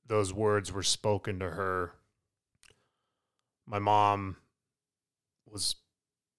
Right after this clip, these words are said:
devastated, shocked. You know, over thirty years as a flight attendant, with everything with her addiction, you know,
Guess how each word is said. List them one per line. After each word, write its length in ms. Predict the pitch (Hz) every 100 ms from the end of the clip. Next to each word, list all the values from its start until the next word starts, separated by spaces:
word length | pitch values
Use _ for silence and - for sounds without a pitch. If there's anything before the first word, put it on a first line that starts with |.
| _ _ -
devastated, 680 | 113 95 - 104 92 92 92 _ _ _ _
shocked. 560 | - 120 95 90 - - _ _ _ _ _ _ _ _ _ _ _ _ _ _ _ _ _
You 60 | 107
know, 80 |
over 180 | 101 98
thirty 420 | 95 - 113 107
years 720 | 101 101 101 98 95 90 - - _ _ _ _ _ _ _ _
as 160 | 107 95
a 60 |
flight 300 | 92 107 95
attendant, 560 | 95 - 101 92 92 - _ _ _ _ _ -
with 140 | 110 -
everything 480 | 117 110 107 107 107
with 100 | 101
her 140 | 104
addiction, 680 | 98 101 95 - 104 98 87
you 100 | 107
know, 240 | 95 98